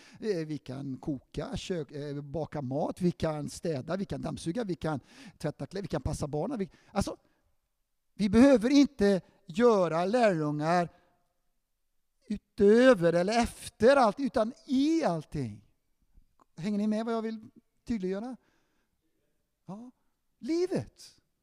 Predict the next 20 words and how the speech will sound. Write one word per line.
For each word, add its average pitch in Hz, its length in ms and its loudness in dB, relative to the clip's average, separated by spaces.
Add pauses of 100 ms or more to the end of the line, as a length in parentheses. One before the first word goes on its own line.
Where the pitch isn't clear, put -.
(680)
Vi - 80 -18
kan - 140 -14
tvätta 139 240 -12
bilen. 277 480 0 (360)
Hugo 233 320 -4
tvättar 240 300 -8
jättebra 214 560 -6
bil. 254 200 -2
Om 170 100 0
du 196 80 -2
vill 214 140 -4
lära 247 240 -4
dig 226 100 -8
att 240 80 -12
tvätta 233 380 -4
bil, 247 320 2 (360)
så - 280 -20
följ 226 240 -4
med 277 140 -2
Hugo. 392 440 -8